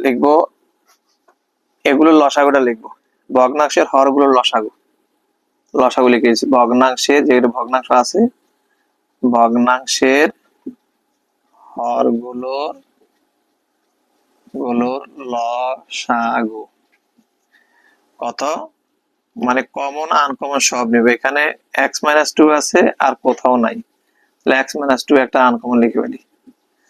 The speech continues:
এরপরে এক্স মাইনাস থ্রি এখানে আছে একটা, এখানে আছে একটা, আর কোথাও নাই, দুইটার একটা লেখো এক্স মাইনাস থ্রি, এক্স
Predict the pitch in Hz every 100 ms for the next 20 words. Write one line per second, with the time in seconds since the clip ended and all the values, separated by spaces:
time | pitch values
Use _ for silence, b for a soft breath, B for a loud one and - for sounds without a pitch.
0 | _ _ _ _ _ - 139 135 143 143
1 | - 143 143 - 147 147 139 - 147 135
2 | 139 139 139 - 135 - - 139 135 127
3 | 131 135 139 - 135 131 - - 151 -
4 | - _ - 240 - - 131 117 107 135
5 | 127 123 117 113 113 117 120 117 - -
6 | - 226 - - - - _ _ _ _
7 | _ _ _ _ _ _ _ _ _ -
8 | 156 123